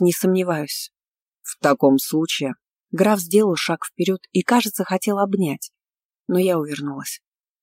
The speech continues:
Молчите, милорд, просто молчите. Фиона. Наша королева – удивительная женщина, образованная, умная, находчивая и невероятно выдержанная, когда захочет.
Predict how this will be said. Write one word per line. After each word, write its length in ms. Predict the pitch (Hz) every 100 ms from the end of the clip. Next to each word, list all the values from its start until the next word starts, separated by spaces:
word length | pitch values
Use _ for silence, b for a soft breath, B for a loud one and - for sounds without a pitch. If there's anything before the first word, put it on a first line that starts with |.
| _ _ _ -
Молчите, 500 | 190 196 - 196 -
милорд, 500 | 165 165 156 - - -
просто 340 | 233 - 156
молчите. 520 | 151 131 - 165 - - _ _ _ _ -
Фиона. 520 | - 139 139 135 135 _ _ _ _ _ _
Наша 320 | 160 175 -
королева – 600 | - 185 190 214 190 147 -
удивительная 600 | - 165 185 190 175 175 165
женщина, 560 | 151 139 - 143 147 _
образованная, 800 | - 180 226 180 208 214 170 160 -
умная, 340 | 196 196 165
находчивая 800 | 147 143 - 196 - 151 147 160 _ _ _
и 80 | -
невероятно 560 | 190 180 190 190 - 175
выдержанная, 640 | 175 147 135 135 139 139 -
когда 240 | 147 156
захочет. 480 | 147 160 143 -